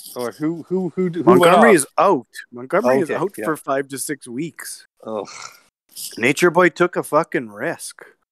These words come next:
Speaker 2: And so far,
Speaker 1: Yeah.
Speaker 2: not, so far, not so good, 'cause Nature Boy got his ass handed to him today. Dalvin
Speaker 1: I
Speaker 2: Cook
Speaker 1: know.
Speaker 2: out.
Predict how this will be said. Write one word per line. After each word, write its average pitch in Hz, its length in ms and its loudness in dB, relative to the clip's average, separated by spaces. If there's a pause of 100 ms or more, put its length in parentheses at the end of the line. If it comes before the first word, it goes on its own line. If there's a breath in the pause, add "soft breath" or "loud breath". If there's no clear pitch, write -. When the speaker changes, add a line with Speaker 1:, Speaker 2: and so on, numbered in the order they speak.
(640)
Speaker 2:
And 110 160 -6
so 151 180 4
far, 113 200 4
Speaker 1:
Yeah. - 60 4
Speaker 2:
not, 160 220 0
so 160 200 -2
far, 220 220 0
not 175 280 -2
so 190 120 -6
good, 170 300 -6
'cause 127 120 -20
Nature 147 260 -12
Boy 160 160 -6
got 151 100 -4
his 131 200 -10
ass 139 340 -4
handed 139 300 -10
to 123 120 -12
him 117 100 -16
today. 113 320 -8
Dalvin 127 380 2
Speaker 1:
I 139 120 4
Speaker 2:
Cook 151 80 2
Speaker 1:
know. 131 380 4
Speaker 2:
out. 107 140 -12